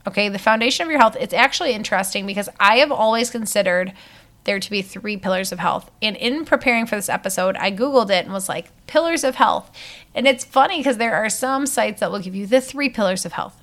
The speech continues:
the four pillars of health, the eight pillars of <laughs> health. Like, everybody has their own take on it. But actually, a lot of, uh, ar-, articles came up just from, like, post-covid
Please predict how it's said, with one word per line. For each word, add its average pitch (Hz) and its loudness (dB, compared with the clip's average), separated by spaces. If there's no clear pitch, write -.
the 359 -2
four 453 6
pillars 214 0
of 175 -10
health, 170 -4
the 262 -4
eight 196 -4
pillars 170 -2
of 190 -2
<laughs> - -8
health. - -8
Like, - 4
everybody 277 4
has 262 6
their 226 0
own 214 -2
take 196 0
on 156 0
it. - -8
But 254 10
actually, 277 8
a 233 6
lot 208 10
of, 214 -2
uh, 196 8
ar-, 208 4
articles 240 4
came 214 -2
up 202 0
just 208 2
from, 190 0
like, 190 -4
post-covid 196 -2